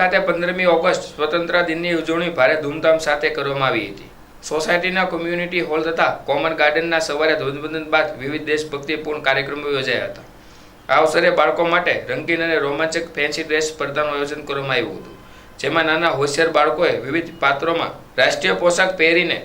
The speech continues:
સંજીવ અભિનય રજૂ કર્યો અને સૌનું મન જીતી લીધું હતું.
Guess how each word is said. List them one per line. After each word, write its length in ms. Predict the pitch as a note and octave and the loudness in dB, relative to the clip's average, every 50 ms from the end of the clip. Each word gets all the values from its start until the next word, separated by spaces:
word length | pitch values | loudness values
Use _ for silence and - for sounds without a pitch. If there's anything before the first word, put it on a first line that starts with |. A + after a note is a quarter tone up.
| - - - | -12 -18 -14
સંજીવ 500 | - - D3+ D#3 E3 E3 F#3 F#3 E3+ D#3+ | -6 -4 -2 -2 0 2 2 4 4 4
અભિનય 380 | - E3 E3+ F3 F3+ F3+ E3+ E3 | 4 4 4 4 4 4 2 2
રજૂ 200 | D#3+ E3 E3+ E3+ | 2 0 -2 -2
કર્યો 280 | E3+ E3 E3 E3+ E3+ E3+ | 0 0 0 2 2 2
અને 140 | E3+ D#3+ A#2+ - - - - - - | 0 0 -4 -6 -10 -16 -20 -20 -16
સૌનું 360 | - - C3+ C#3+ D#3 E3+ F3+ E3+ | -4 -2 0 0 2 0 0 0
મન 140 | D#3+ E3 D#3+ | 0 0 0
જીતી 280 | D3 D3 C#3+ D3+ D3+ C#3 | 0 -4 -4 -4 -4 -4
લીધું 240 | C#3 C3 A2+ G#2 F2+ | -4 -6 -6 -8 -10
હતું. 180 | E2 - - | -12 -14 -18